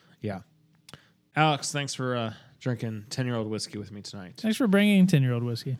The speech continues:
Speaker 1: Hey, it's no problem. Um, it's always a fun thing to celebrate with. Alex, if people wanna find you, where can they find you at?
Speaker 2: I'm still on Instagram at the dot alex dot experiment. See what's going on. See pictures of our
Speaker 1: New
Speaker 2: new
Speaker 1: puppy.
Speaker 2: dog.
Speaker 1: Yeah.
Speaker 2: New puppy.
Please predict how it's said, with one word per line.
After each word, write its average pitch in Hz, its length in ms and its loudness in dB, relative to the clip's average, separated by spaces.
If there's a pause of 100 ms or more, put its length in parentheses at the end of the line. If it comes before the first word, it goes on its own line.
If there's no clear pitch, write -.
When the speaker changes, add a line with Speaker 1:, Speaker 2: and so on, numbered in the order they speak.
Speaker 1:
Hey, 143 220 -2
it's 113 180 -8
no 127 120 -4
problem. 107 480 -4
Um, 113 400 -10 (180)
it's 135 140 -8
always 165 200 -2
a 151 40 -2
fun 135 240 -4
thing 120 140 -6
to 104 60 -10
celebrate 101 420 -10
with. 98 280 -16 (260)
Alex, 139 320 0
if 139 100 -6
people 151 220 -4
wanna 139 120 -4
find 120 300 -6
you, 117 100 -4
where 113 120 -4
can 110 140 -12
they 107 80 -10
find 101 320 -14
you 101 120 -14
at? - 360 -18 (300)
Speaker 2:
I'm 147 400 4
still 190 320 4
on 180 180 6
Instagram 196 800 6 (260)
at 147 340 2
the 151 380 6
dot 151 340 6
alex 139 540 2
dot 131 200 8
experiment. 135 640 6 (500)
See - 160 2
what's 143 220 4
going 127 240 4
on. 127 240 4
See - 160 -2
pictures 139 420 -4
of 131 340 -6 (140)
our 131 80 -4
Speaker 1:
New 131 120 6
Speaker 2:
new 131 60 2
Speaker 1:
puppy. 120 420 4
Speaker 2:
dog. 156 140 4 (140)
Speaker 1:
Yeah. 113 300 2
Speaker 2:
New 147 60 2
puppy. 143 580 0